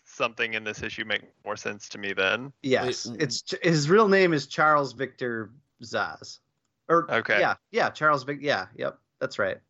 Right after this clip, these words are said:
Speaker 2: That's right. Don't look it up. That's right. So,
Speaker 3: Okay.
Speaker 2: which is weird because there's so many Vics running around. They could just call this guy Charles.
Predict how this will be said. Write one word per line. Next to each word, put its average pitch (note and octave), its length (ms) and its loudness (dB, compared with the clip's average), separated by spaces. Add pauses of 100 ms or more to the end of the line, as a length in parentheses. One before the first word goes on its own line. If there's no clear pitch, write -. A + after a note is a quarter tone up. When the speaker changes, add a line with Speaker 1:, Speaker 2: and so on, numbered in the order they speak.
(400)
Speaker 2:
That's G3+ 180 2
right. F3 200 6
Don't F3 160 -2
look F#3+ 140 -4
it F3+ 60 6
up. E3 240 4 (580)
That's - 160 -20
right. C#3 240 0 (1400)
So, G#3 200 4
Speaker 3:
Okay. G3 140 -2
Speaker 2:
which A3 180 -4
is E3+ 100 -6
weird A#3+ 260 0
because F3+ 360 0 (140)
there's E3+ 240 -2
so A3 100 0
many F#3+ 180 2
Vics F#3 300 0
running D3 220 2
around. B2+ 360 4 (300)
They F3+ 100 2
could F#3 140 -6
just F#3 160 0
call D#3+ 160 6
this C#3+ 160 -2
guy C#3+ 180 2
Charles. D3+ 680 0